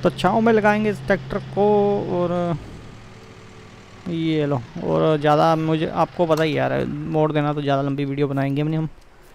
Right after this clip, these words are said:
तो लो भाई, तो download कर लेना इसका मोड और कैसा लगा आज का गेम प्ले। तो उम्मीद करता हूँ अगर आपको कोई problem आए ट्रैक्टर में तो मुझे comment कर देना।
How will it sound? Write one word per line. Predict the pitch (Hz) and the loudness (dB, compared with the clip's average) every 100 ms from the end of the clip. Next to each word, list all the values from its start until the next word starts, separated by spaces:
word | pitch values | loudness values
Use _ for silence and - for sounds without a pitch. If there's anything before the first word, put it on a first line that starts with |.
| - - | -20 0
तो | 196 | 4
लो | 196 | 6
भाई, | 190 175 - - - - - | 6 2 -4 -20 -20 -20 -2
तो | 165 | 2
download | 160 151 170 185 | 4 6 6 4
कर | 185 | 4
लेना | 170 175 | 2 2
इसका | 180 - 170 | 0 2 0
मोड | 160 165 175 | 2 2 4
और | 175 160 | 2 0
कैसा | 151 151 165 | 0 0 2
लगा | 165 156 | 2 2
आज | 165 | 0
का | - 160 | 0 -2
गेम | 151 147 | 0 -2
प्ले। | 143 - 151 175 180 175 165 - - - - - - | -2 -4 0 0 0 0 -4 -12 -18 -20 -20 -20 -6
तो | 151 143 143 143 | -2 -2 -2 -2
उम्मीद | 151 175 | -2 -2
करता | 180 185 | -4 0
हूँ | 180 180 | 0 2
अगर | 175 | 2
आपको | 185 180 202 | 2 0 0
कोई | 190 190 | 0 0
problem | 165 160 175 | 2 2 2
आए | 170 | 0
ट्रैक्टर | 165 165 - | 0 -2 -4
में | 165 | -4
तो | 160 | -2
मुझे | 156 151 | -4 -4
comment | 151 151 156 | -4 -6 -4
कर | 147 | -4
देना। | 143 | -4